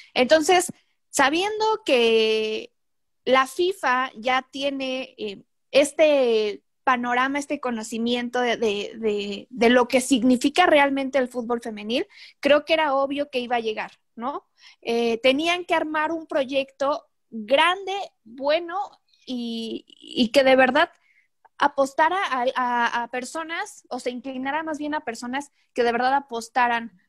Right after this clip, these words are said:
hacia lo que es el fútbol femenil, que supieran y que pudieran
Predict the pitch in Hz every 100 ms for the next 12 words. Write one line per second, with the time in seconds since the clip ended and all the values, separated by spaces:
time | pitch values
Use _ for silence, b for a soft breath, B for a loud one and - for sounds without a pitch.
0 | - 226 233 226 226 240 233 233 240 233
1 | 240 226 233 254 254 240 220 240 240 247
2 | 254 226 - - 220 226 233 240